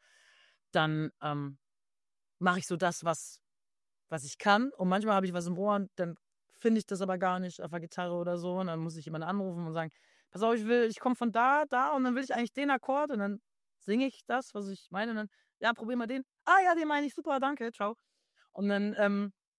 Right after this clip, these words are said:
genau, und das ist, also da fehlt mir, äh, Musiktheoriewissen und manchmal das zu verhandwerklichen, nenn ich's, was ich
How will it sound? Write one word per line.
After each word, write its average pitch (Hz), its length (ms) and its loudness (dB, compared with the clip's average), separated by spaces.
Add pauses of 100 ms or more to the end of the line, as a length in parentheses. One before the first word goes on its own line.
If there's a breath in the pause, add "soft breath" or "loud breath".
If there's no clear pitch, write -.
(640)
genau, 190 260 2
und 180 140 -2
das 170 120 -6
ist, - 240 -12
also 156 140 -6
da 175 260 4
fehlt 196 320 -4
mir, 165 400 -2
äh, 147 180 -8
Musiktheoriewissen 151 1080 -8
und 151 100 -4
manchmal 147 400 -6 (960)
das 151 360 -2
zu 147 420 -8 (540)
verhandwerklichen, 165 920 -2
nenn 156 160 -6
ich's, - 340 -14
was 160 320 -8
ich - 300 -12